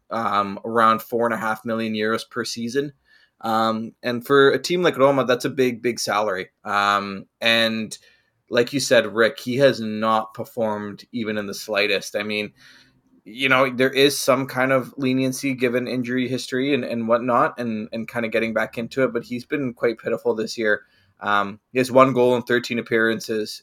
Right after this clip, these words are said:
four yellow cards. He has, um, one goal,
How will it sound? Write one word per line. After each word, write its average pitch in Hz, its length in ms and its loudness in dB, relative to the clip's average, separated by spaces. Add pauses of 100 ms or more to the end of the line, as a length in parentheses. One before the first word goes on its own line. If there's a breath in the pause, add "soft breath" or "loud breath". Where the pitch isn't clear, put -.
four 127 320 0
yellow 113 240 6
cards. 107 560 0 (400 soft breath)
He 120 100 -4
has, 110 460 2 (460)
um, 98 640 -2 (100)
one 123 460 4
goal, 120 440 6